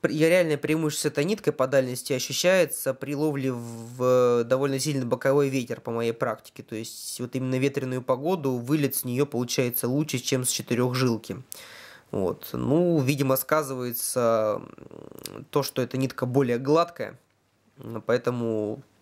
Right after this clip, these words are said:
сопротивлению ветра, а, противосто-, она, ну, как сказать, противос-, противостоит сопротивлению лучше. Вот. Но при этом, а, данная ниточка очень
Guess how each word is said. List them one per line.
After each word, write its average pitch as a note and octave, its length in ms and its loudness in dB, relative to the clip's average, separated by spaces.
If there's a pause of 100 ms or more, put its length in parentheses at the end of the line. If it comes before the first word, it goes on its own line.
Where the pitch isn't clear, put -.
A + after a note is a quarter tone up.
(640)
сопротивлению C3 800 -2
ветра, B2+ 420 -2 (420)
а, A2 120 -6
противосто-, A#2+ 520 -4
она, A#2 480 -2
ну, B2 80 -8
как - 140 -10
сказать, - 180 -16
противос-, C3 400 -4 (120)
противостоит D#3 680 -2
сопротивлению C#3 760 -4 (540)
лучше. B2 440 -2 (1040)
Вот. C3 220 -6
Но F#3 160 2
при D#3 220 -2
этом, C3+ 360 0
а, B2 280 0
данная C3+ 340 0
ниточка C#3 480 -6
очень B2+ 480 -8